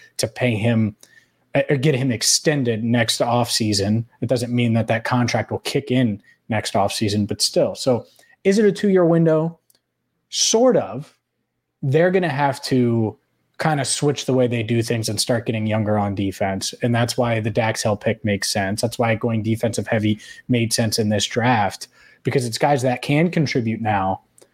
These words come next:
but maybe can become building blocks moving forward. And that doesn't mean you don't keep Cheeto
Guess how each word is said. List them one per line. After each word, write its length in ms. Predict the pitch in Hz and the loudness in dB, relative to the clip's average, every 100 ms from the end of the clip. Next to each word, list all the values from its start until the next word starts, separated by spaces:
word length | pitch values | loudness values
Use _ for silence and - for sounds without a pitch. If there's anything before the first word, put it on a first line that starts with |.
| _ _ | _ _
but 320 | 143 120 - - | -2 -2 -6 -2
maybe 340 | 143 135 135 | 2 4 2
can 220 | 123 123 120 | 0 2 0
become 580 | 117 - 120 117 107 - _ _ _ | 0 0 2 2 0 -6 _ _ _
building 400 | 123 131 120 113 | 0 0 2 -2
blocks 520 | 104 107 95 - - - - | 0 0 0 -2 -6 -6 -2
moving 380 | 131 120 107 | 0 2 -2
forward. 500 | 95 135 117 98 92 - | -2 0 0 -2 -10 -2
And 100 | 147 | 2
that 120 | 139 | 2
doesn't 280 | 127 151 156 | 2 0 0
mean 220 | 135 127 | 2 2
you 60 | 120 | 4
don't 200 | 120 120 | 2 -2
keep 220 | - 113 | -2 -2
Cheeto 500 | - 131 107 98 104 | 0 -2 0 0 -2